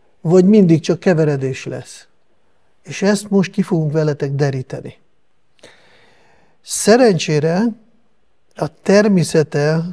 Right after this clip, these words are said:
kötőerőknek, ami van, hogy ők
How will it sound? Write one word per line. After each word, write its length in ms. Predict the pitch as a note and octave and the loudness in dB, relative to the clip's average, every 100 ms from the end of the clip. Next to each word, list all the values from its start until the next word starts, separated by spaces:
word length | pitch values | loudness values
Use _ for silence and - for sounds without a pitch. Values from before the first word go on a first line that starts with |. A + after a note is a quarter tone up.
| - | -10
kötőerőknek, 1300 | - F3+ F3 D3 D3 D3 D3 - D3 C#3+ G3 G#3 - _ _ _ _ _ _ _ - | 0 0 2 -2 0 -2 -4 -6 -4 -2 -4 -6 -20 _ _ _ _ _ _ _ -8
ami 320 | E3+ E3 D#3+ | -2 0 0
van, 520 | D3 D3 D#3+ G3+ G3+ | 0 0 0 -2 -4
hogy 260 | - D3+ D3+ | -6 -6 -6
ők 360 | F#3+ G#3 G#3+ | 0 2 2